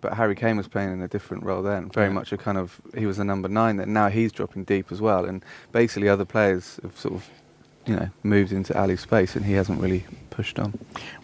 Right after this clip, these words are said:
Speaker 2: With Pochettino talking after the Colchester defeat about different agendas in the squad,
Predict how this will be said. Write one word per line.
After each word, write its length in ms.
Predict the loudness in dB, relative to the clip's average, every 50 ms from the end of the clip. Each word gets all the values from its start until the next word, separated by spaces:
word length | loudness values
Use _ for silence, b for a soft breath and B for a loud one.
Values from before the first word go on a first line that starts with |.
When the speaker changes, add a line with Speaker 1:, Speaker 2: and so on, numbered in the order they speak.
| -6 -4
Speaker 2:
With 240 | -4 -4 -4 -2
Pochettino 520 | 0 0 0 0 0 0 2 4 4 4 4
talking 300 | 2 0 0 2 2 4
after 380 | 6 4 4 2 2 0 0
the 340 | 0 2 2 2 2 0 -2 b b b b b b b b _ _ _ _ _ -20 -18 _ 0
Colchester 540 | 2 2 2 2 0 -2 -2 -2 -2 -2
defeat 400 | -2 -2 -2 -2 0 0 0 0
about 300 | -2 -2 0 2 0 0 b b b b b -20 -6 0
different 380 | 2 2 2 2 0 -2 0 -2
agendas 600 | -4 -4 -2 0 2 2 2 2 0 -2 0 0
in 120 | -2 -2 -2
the 100 | -4 -6
squad, 560 | -6 -8 -4 0 4 4 4 4 2 0 -4